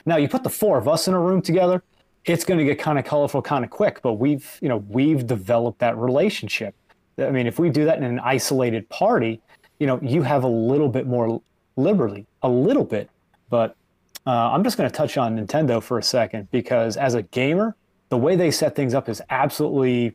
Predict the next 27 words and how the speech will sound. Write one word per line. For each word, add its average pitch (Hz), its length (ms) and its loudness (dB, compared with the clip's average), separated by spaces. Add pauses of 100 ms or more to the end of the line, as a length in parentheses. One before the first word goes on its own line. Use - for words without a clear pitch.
convoluted 127 680 0
and 110 120 -6
frustrating. 117 580 -2
Like, 113 240 -6
you, 120 80 -6
like, 123 320 -4
there 175 200 2
is 120 120 0
almost 127 300 -2
no 120 380 0
way 117 280 0
to 110 100 -4
have 110 380 -2 (420)
an 123 200 -6
easy 135 320 2
party 123 340 0
chat 110 400 0 (400)
in 117 240 -2
any 135 260 0
of 113 80 -4
their 120 160 -2
online 117 400 -2
games. 113 320 -4
But 123 140 -4
as 135 120 0
a 110 40 -6 (100)
parent, - 500 -2